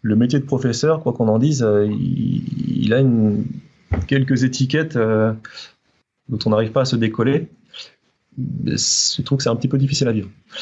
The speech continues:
Euh, l'étiquette de, du, du type toujours en vacances, du, euh, du type, euh, toujours au bord du militantisme, euh, c'est des choses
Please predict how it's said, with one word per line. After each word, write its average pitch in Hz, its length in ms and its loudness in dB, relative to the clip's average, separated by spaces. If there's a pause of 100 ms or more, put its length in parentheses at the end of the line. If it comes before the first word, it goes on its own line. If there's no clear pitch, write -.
(380)
Euh, 95 760 4 (340)
l'étiquette 107 440 0
de, 92 420 2 (920)
du, 117 480 0 (140)
du 143 140 4
type 135 200 -2
toujours 120 280 2
en 110 40 4
vacances, 131 560 2
du, 110 340 2
euh, 101 380 2
du 107 260 0
type, 117 280 -2
euh, 104 120 2
toujours 113 380 2
au 110 40 2
bord 113 180 2
du 110 80 4
militantisme, 110 960 2 (840)
euh, 98 420 2 (140)
c'est 110 180 -2
des 107 100 2
choses 127 260 0